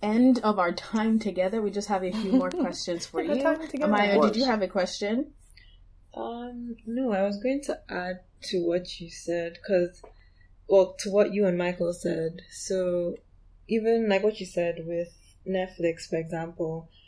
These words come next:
Speaker 4: I mean, yeah, we know what, we know the basis, the foundation of Netflix, but I think it's also important that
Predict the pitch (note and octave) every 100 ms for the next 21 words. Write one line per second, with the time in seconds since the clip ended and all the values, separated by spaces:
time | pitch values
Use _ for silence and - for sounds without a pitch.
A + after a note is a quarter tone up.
0 | _ - - - G3+ G3+ G3 G3 G3+ G#3
1 | G3 F#3 F#3+ F#3+ F#3 F#3 - G3 G#3 A3
2 | A#3 A3 - - F3 E3 E3+ F#3 F#3+ G3
3 | G3 - - F3+ F#3+ F#3+ F#3+ F#3 G3 G#3
4 | F3+ E3 E3 E3 F#3 - F3+ F3+ - -
5 | F3+ F#3 G3 A3+ G3+ F#3 F#3 F3 F3 -
6 | F3 F3+ F3 F3 E3+ E3